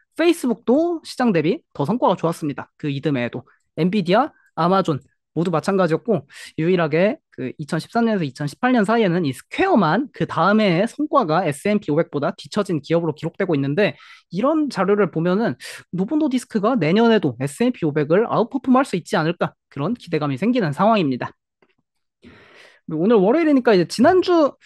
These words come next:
시장 주도했던 섹터 한번 보면은 어,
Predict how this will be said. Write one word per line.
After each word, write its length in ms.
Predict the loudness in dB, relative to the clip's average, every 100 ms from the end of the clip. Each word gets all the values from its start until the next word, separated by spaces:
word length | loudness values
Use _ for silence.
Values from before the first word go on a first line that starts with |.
| _ _ _ _ _ -14
시장 300 | -4 0 0
주도했던 400 | 2 2 4 2
섹터 280 | 0 0 2
한번 220 | 4 2
보면은 460 | 2 0 0 -2 -6 _ _ _ _ -10
어, 280 | -6 -6